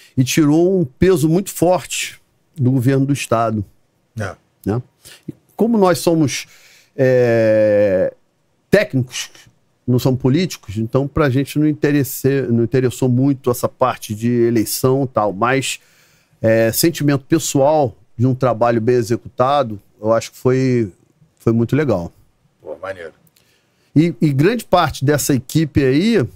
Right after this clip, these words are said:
Speaker 1: é, também foram valorizados, né? Onde foram. Alguns continuaram comigo, outros foram pra outros locais, ou seja,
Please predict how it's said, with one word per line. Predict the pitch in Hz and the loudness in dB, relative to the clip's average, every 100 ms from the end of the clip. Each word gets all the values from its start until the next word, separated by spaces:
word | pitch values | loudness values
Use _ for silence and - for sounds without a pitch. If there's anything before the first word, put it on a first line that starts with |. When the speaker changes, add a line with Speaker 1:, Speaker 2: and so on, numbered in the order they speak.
| - _ _ _ _ _ _ _ _ _ - | -18 _ _ _ _ _ _ _ _ _ -2
Speaker 1:
é, | 113 110 110 107 104 101 98 92 90 82 98 | 0 2 0 0 0 2 0 0 -2 -4 -4
também | - 127 123 160 175 127 _ _ _ - _ _ _ | -2 0 0 2 0 -2 _ _ _ -20 _ _ _
foram | _ 175 165 | _ 2 2
valorizados, | 156 170 196 180 196 196 139 113 | 2 2 0 2 2 2 0 -2
né? | 139 | 0
Onde | 139 123 123 113 | 0 0 0 -2
foram. | - 131 170 180 127 104 _ - _ _ | -2 0 2 2 0 -4 _ -20 _ _
Alguns | 123 123 170 | 0 2 0
continuaram | - 156 - 147 147 | 0 -2 0 0 0
comigo, | 123 117 143 170 131 | 0 0 2 2 0
outros | 123 147 156 - | 0 0 -2 -4
foram | 135 143 | -2 0
pra | 131 131 | 0 0
outros | 127 139 - | 0 -2 -2
locais, | 120 - 127 151 156 127 98 - | -2 0 0 2 2 0 -4 -4
ou | 127 | -4
seja, | 123 113 104 98 | 0 -2 0 -2